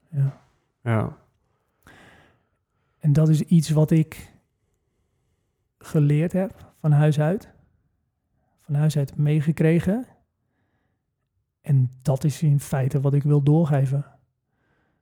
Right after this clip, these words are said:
Speaker 1: aan mensen. Dat jij leeft niet je eigen leven. Jij leeft het leven van iemand anders. Papa, mama of daar
Speaker 2: Ja.
Speaker 1: had, daar had David het ook over, hè. Je blijft, heel veel mensen blijven hangen in dat tweede stuk.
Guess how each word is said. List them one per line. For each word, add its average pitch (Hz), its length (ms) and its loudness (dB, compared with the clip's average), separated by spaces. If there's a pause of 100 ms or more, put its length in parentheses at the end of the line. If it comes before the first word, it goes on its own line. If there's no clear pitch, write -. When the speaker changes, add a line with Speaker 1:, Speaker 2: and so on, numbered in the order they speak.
Speaker 1:
aan 143 180 0
mensen. 147 420 0 (540)
Dat 156 340 -4 (540)
jij 147 260 -6
leeft 143 260 -2
niet 156 180 2
je - 60 -10
eigen 147 280 -2
leven. 135 460 -4 (200)
Jij 131 160 -6
leeft 143 200 0
het 135 100 -4
leven 143 280 0
van 139 120 2
iemand 143 240 0
anders. 143 400 -2 (1160)
Papa, 135 300 -2
mama 131 440 0
of 139 380 -6 (480)
daar 120 120 -2
Speaker 2:
Ja. 110 80 2
Speaker 1:
had, - 220 -6
daar 131 120 -4
had 127 120 -4
David 139 320 -4
het 151 140 0
ook 147 140 -2
over, 143 280 0
hè. 131 80 0
Je 170 180 0
blijft, 139 260 -2
heel 151 100 0
veel 147 120 0
mensen 151 220 2
blijven 143 260 2
hangen 165 180 4
in 143 80 2
dat 135 140 0
tweede 143 300 -2
stuk. - 360 -4